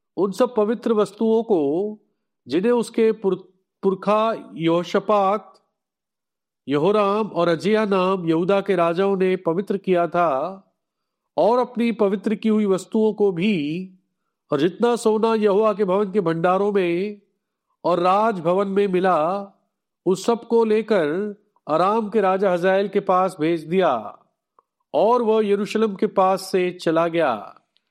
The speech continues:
योआश के और सब काम जो उसने किया, वह क्या यहूदा के राजाओं के इतिहास की पुस्तक में नहीं लिखे हैं? योआश के कर्मचारियों ने राजद्रोह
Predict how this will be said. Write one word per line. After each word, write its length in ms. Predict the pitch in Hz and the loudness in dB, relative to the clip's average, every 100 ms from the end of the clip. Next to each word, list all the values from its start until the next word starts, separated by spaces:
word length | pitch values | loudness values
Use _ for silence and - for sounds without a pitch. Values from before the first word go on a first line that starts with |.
| _ _ _ _ | _ _ _ _
योआश 420 | 151 214 240 240 | 0 2 2 0
के 120 | - | -2
और 280 | 220 185 226 | 0 2 0
सब 300 | 220 220 214 | 0 -2 -2
काम 600 | - 196 160 135 180 196 190 _ _ _ - | 0 2 2 0 -4 -8 -12 _ _ _ -6
जो 240 | 120 240 | 0 0
उसने 300 | 240 - 233 | 0 -2 -4
किया, 640 | 226 208 208 139 127 175 185 _ _ _ _ - | -2 0 2 2 0 -4 -10 _ _ _ _ -6
वह 100 | 170 | -4
क्या 280 | 175 208 220 | 0 0 2
यहूदा 460 | 202 170 208 220 | 0 0 2 2
के 140 | 214 208 | 2 2
राजाओं 400 | 175 175 208 220 | 2 2 0 0
के 120 | 208 | -2
इतिहास 400 | 180 190 196 196 | 0 0 0 -2
की 100 | 190 | -6
पुस्तक 400 | 180 160 196 190 | -6 -2 -4 -2
में 80 | 202 | -2
नहीं 220 | 160 151 | 0 -2
लिखे 280 | 196 185 202 | -2 0 0
हैं? 380 | 196 226 226 _ _ _ _ _ _ _ | 0 -4 -8 _ _ _ _ _ _ _
योआश 420 | 160 190 233 226 | 0 2 0 -2
के 80 | 240 | -2
कर्मचारियों 720 | 214 208 208 - 185 190 226 | 0 0 0 0 0 2 0
ने 180 | 220 202 | 2 2
राजद्रोह 1040 | 185 180 208 190 156 170 196 220 220 214 | 4 2 2 -2 -2 2 2 2 -2 -8